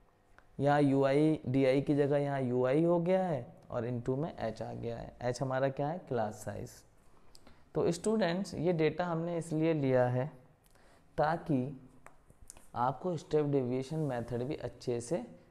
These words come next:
समझ में आए, ठीक है। इस डेटा पे हमने मीन निकाला था assume mean method से, हमारा मीन आया था निकल कर सिक्सटी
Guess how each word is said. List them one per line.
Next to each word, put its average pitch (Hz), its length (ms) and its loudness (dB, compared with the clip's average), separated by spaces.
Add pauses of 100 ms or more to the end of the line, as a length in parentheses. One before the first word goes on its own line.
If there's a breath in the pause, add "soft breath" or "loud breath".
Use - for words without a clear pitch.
(140)
समझ 120 280 -2
में 135 240 -4
आए, 113 240 -6 (460)
ठीक 151 160 2
है। 196 100 -6 (840 loud breath)
इस 180 120 8
डेटा 165 440 6
पे 165 240 4
हमने 147 360 -2
मीन 143 320 0
निकाला 139 380 0
था 139 180 -2
assume 123 400 -2
mean 131 220 -4
method 127 320 -2
से, 160 200 -2
हमारा 120 380 -2
मीन 120 300 0
आया 117 220 0
था 120 140 -4
निकल 117 360 -4
कर 156 200 -2 (560 loud breath)
सिक्सटी 131 460 -6